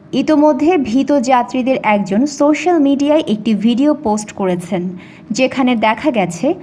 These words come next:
উত্তাল সমুদ্রে ইঞ্জিন বিকল হয়ে পড়া প্রমোদ তরীটির যাত্রীদের ভয়ানক পরিস্থিতি। ভিডিওতে দেখা গেছে জাহাজটির প্রচণ্ড রকম দুলছে এবং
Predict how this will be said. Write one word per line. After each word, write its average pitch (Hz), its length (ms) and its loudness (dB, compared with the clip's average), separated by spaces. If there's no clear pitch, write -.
উত্তাল 339 500 2
সমুদ্রে 311 680 2
ইঞ্জিন 254 460 4
বিকল 214 440 2
হয়ে 302 200 2
পড়া 302 320 2
প্রমোদ 294 500 2
তরীটির 320 460 4
যাত্রীদের 214 680 0
ভয়ানক 240 640 0
পরিস্থিতি। 180 680 -4
ভিডিওতে 233 480 0
দেখা 226 360 0
গেছে 208 400 0
জাহাজটির 226 680 -2
প্রচণ্ড 320 500 0
রকম 349 420 2
দুলছে 196 520 0
এবং 226 320 2